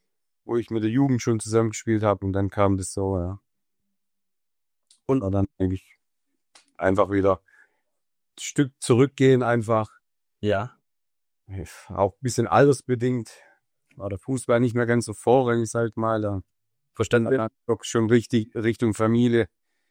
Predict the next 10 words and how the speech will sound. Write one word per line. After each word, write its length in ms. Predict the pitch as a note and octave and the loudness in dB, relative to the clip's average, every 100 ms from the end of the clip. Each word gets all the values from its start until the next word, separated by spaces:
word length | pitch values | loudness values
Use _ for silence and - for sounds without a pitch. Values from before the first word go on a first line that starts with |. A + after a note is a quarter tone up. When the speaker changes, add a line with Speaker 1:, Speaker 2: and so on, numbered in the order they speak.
| _ _ _ _ _ | _ _ _ _ _
Speaker 1:
So, 240 | - A#2+ | -6 -4
so 180 | A2 A2 | -2 0
eher 220 | G#2 A2 | 2 2
den, 300 | G#2+ G#2 G2 - _ | 4 2 0 -8 _
den 200 | A2+ G2+ | -4 -2
Weg 280 | G#2 A2 A2+ | 0 0 0
da, 260 | A2 G#2 F#2+ | -2 0 0
ja. 320 | F#2 F#2+ F#2 _ _ _ _ _ | -2 -6 -8 _ _ _ _ _
Und 200 | G2 G2 | -6 -2
so 240 | A#2 A#2 | 4 4